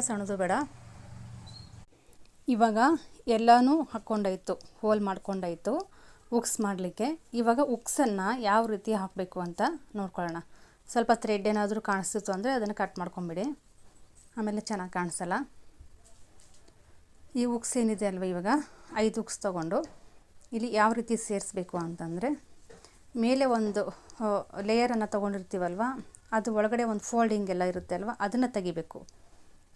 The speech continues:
ಅದನ್ನು ತೆಗೆದು ಈ ರೀತಿ ಉಕ್ಸ್ ಹಾಕಬೇಕು,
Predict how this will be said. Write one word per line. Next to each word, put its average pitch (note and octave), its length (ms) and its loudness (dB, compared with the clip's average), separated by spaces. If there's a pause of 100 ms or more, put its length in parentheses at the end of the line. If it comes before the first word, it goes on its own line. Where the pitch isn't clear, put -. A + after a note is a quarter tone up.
(140)
ಅದನ್ನು A#3 240 0 (100)
ತೆಗೆದು G3 340 0 (480)
ಈ A3+ 80 -2
ರೀತಿ A3+ 160 -4 (140)
ಉಕ್ಸ್ A#3+ 260 -4
ಹಾಕಬೇಕು, F3 420 -6